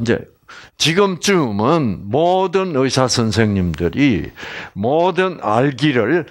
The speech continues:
모든 질병은 다 유전자의, 에, 변질로 생긴다는 것은 그것쯤은 모든 의사가 지금 다 공감하고 있습니다.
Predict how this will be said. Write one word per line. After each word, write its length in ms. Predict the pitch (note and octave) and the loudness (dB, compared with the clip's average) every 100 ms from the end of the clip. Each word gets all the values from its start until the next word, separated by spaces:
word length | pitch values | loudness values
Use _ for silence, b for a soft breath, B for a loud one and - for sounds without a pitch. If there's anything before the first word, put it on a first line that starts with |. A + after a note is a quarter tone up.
| B | B
모든 600 | F#2 A#2 D3+ E3 F3 D#3+ | -4 2 2 2 0 0
질병은 1080 | - C3+ A#2+ A2+ F2 E2+ A#2+ D3+ E3 F#3+ F#3 B B - | 0 0 2 0 0 0 2 2 0 -2 -4 B B -4
다 320 | B2 C3+ G#2+ - | 0 0 -2 -4
유전자의, 1040 | A#2+ A#2+ A#2 C#3+ C#3+ A#2+ A#2 G#2 A2+ E3 - B B B _ - | 0 0 2 0 2 0 2 2 2 0 -4 B B B _ -4
에, 260 | F2+ E2 E2 | -2 -2 -6
변질로 760 | - G#2 G2+ G#2 F#2+ A#2 C3 - | -2 0 2 2 4 4 4 0
생긴다는 680 | - G#2 E2 D2+ E2 B1 D2 | -2 0 -2 -6 -8 -10 -10
것은 580 | - - F3+ A3+ B3+ B3 B B B | -8 -2 0 0 0 -6 B B B
그것쯤은 1000 | - C3 F3+ - G#3 F#3 C#3 G3+ D#3+ F#2+ | 0 2 0 2 0 2 2 2 0 0
모든 560 | F2+ A#2 C#3 C#3+ D3+ C3 | 0 2 2 0 0 0
의사가 800 | A2 G2+ F2+ D#2+ D#2+ G#2 G#2 G#2 B B B C2+ | 0 2 0 0 0 2 2 0 B B B -6
지금 480 | - E2 F2 E2 F2 - - | -2 -2 -2 -4 -8 -12 -10
다 340 | E2 D#2 - _ _ - - - | -8 -8 -12 _ _ -16 -14 -8
공감하고 600 | - F#2 - - - D#2+ | -4 -2 -2 -4 -8 -6
있습니다. 580 | - - F#2 - - | -4 -2 -2 -4 -8